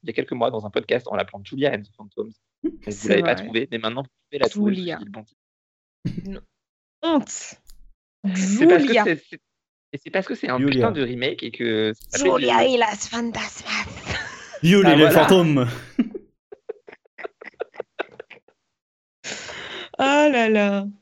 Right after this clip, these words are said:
Speaker 2: Qu'est-ce que j'ai fait pour, euh, mériter cette vie ? Je ne sais pas.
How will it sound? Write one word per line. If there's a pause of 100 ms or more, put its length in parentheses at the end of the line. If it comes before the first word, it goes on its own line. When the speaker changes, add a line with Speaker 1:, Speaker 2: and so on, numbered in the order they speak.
(1000)
Speaker 2:
Qu'est-ce
que
j'ai
fait
pour,
euh, (600)
mériter
cette
vie ? (100)
Je
ne
sais
pas.